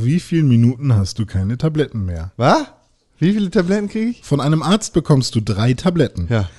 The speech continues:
Speaker 1: Er erklärt dir, dass du nun jede halbe Stunde eine nehmen sollst.
Speaker 2: Ja.
Speaker 1: Nach wie vielen Minuten hast du keine Tabletten mehr?
Speaker 2: Nach drei.
Speaker 1: Nach drei Minuten?
Speaker 2: Ja, ich hab alle auf einmal gefressen.
Speaker 1: Das ist keine Antwortmöglichkeit. Du kannst
Speaker 2: Was
Speaker 1: sagen
Speaker 2: gibt's noch?
Speaker 1: sechzig,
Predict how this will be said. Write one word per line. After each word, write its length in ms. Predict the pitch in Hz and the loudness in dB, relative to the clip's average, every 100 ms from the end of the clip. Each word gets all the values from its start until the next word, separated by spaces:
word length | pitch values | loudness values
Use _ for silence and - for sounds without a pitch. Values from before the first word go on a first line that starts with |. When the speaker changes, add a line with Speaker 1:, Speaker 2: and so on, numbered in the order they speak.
| - | -12
Speaker 1:
Er 140 | 120 110 | -8 -2
erklärt 440 | 123 - 143 175 | -2 0 0 0
dir, 200 | 160 185 | 2 2
dass 240 | 180 107 - | 2 -2 0
du 100 | 113 | 2
nun 240 | 113 110 | 4 4
jede 440 | 101 139 180 120 | 4 2 2 0
halbe 280 | 123 190 185 | 4 4 4
Stunde 480 | - - 139 143 143 | -2 0 2 2 0
eine 240 | 104 110 | 0 2
nehmen 300 | 135 170 147 | 2 4 2
sollst. 460 | 98 95 90 - - | 2 -2 -6 -12 -16
Speaker 2:
Ja. 120 | 135 - - | -16 -16 -6
Speaker 1:
Nach 200 | 113 101 | -4 2
wie 120 | 139 | 2
vielen 220 | 143 185 | 4 2
Minuten 320 | 156 123 117 113 | 4 4 2 0
hast 200 | 113 113 | 0 -4
du 40 | |
keine 260 | 104 117 143 | -2 -2 -2
Tabletten 440 | 165 160 - 98 | -2 -2 -2 -4
mehr? 160 | 87 92 | -4 -6
Speaker 2:
Nach 160 | 120 113 | -6 -6
drei. 380 | 101 87 78 - _ _ _ _ _ _ | -6 -6 -6 -10 _ _ _ _ _ _
Speaker 1:
Nach 100 | 113 | -8
drei 260 | - 131 196 | -2 2 6
Minuten? 420 | 214 208 180 117 - | 8 8 6 -2 0
Speaker 2:
Ja, 200 | 156 139 | 0 2
ich 120 | 107 | 2
hab 160 | 131 104 | 0 -2
alle 240 | 127 117 | -4 -2
auf 140 | 101 | -4
einmal 200 | 85 113 | -8 -8
gefressen. 260 | 90 92 90 92 - _ | -8 -8 -10 -12 -20 _
Speaker 1:
Das 320 | 117 123 101 - | -10 -6 -6 -8
ist 120 | - | -2
keine 220 | 135 131 | 0 2
Antwortmöglichkeit. 720 | 113 110 92 98 92 - 82 90 | 0 -2 -4 -8 -8 -10 -10 -12
Du 180 | - | -20
kannst 200 | 104 120 | 0 0
Speaker 2:
Was 40 | 113 | 2
Speaker 1:
sagen 140 | 127 | 2
Speaker 2:
gibt's 60 | 120 127 | 2 2
noch? 40 | |
Speaker 1:
sechzig, 540 | 139 - - 196 180 | 0 0 -2 -2 -2